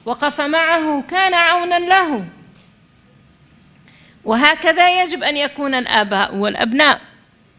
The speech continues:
أيضًا مفهوم آخر غير موجود في حياتنا، لما نفهم إحنا قرآننا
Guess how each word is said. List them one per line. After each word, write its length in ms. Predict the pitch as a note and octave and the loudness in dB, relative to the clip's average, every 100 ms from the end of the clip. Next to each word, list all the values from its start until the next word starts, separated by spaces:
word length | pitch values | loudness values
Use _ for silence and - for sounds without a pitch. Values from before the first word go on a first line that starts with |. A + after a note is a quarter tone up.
| _ _ _ - | _ _ _ 2
أيضًا 380 | D#4+ B3+ F3 E3 - - _ _ A3+ | 2 2 -4 -8 -16 -20 _ _ -2
مفهوم 540 | B3+ - G4 A#4 A4 - E4 E4 | -2 0 2 4 2 2 4 4
آخر 480 | - C4 C4 B3+ - - _ - | 2 0 2 2 -4 -20 _ -18
غير 480 | A3+ F4+ G#4+ G#4+ | -4 2 4 4
موجود 540 | F#4 D#4 C#4 A3 B3+ F#3+ | 2 0 0 -4 -6 -6
في 180 | A3 G#3 | -8 -6
حياتنا، 640 | - A3 G#3 - F3 D#3+ - - _ _ G#3+ | -2 0 0 -2 -10 -14 -18 -20 _ _ -6
لما 200 | A3 C#4+ | -2 -2
نفهم 360 | A4 - D#4 | -4 -2 -2
إحنا 440 | - D4+ - F#3+ E3+ - _ _ _ _ _ _ _ _ _ _ _ _ | 0 -2 -2 -8 -8 -18 _ _ _ _ _ _ _ _ _ _ _ _
قرآننا 720 | - C4+ C#4 D4 C4+ C4 C4 | -4 -2 0 0 2 2 0